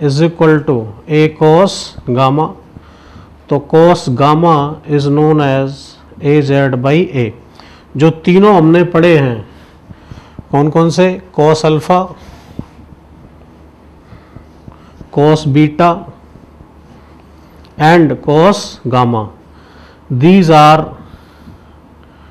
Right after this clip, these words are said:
direction cosine। अगर हम इन तीनों का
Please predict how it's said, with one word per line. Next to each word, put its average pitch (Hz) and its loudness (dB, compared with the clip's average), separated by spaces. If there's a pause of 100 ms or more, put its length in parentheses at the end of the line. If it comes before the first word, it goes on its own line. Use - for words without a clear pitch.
(680)
direction 151 0 (2500)
cosine। 127 -2 (2500)
अगर 170 2
हम 196 2 (100)
इन 185 0
तीनों 185 2
का 131 0